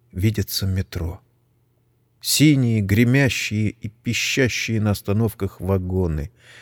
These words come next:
поблескивающие мрамором стены с табличками названий станций, потемневшие бронзовые фигуры молотобойцев, дискоболок с мощными руками, ногами и грудями, изразцовые картины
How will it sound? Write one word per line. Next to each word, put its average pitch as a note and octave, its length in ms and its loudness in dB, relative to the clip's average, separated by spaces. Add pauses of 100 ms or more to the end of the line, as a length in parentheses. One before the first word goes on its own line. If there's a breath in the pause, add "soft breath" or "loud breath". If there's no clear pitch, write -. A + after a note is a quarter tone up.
(300 soft breath)
поблескивающие F#2 1160 2
мрамором G2+ 760 4
стены F#2 720 0 (260 soft breath)
с - 140 -12
табличками F2+ 580 0
названий F2 480 0
станций, - 760 -4 (440)
потемневшие A#2+ 880 4 (280 loud breath)
бронзовые A#2+ 560 8
фигуры A#2 380 2
молотобойцев, G#2+ 920 2 (160)
дискоболок G2 960 4
с - 100 -8
мощными G#2+ 540 0
руками, G#2+ 480 2
ногами G#2 640 4 (400 loud breath)
и G2+ 80 0
грудями, G#2 760 6 (460)
изразцовые C3+ 800 6
картины B2 720 4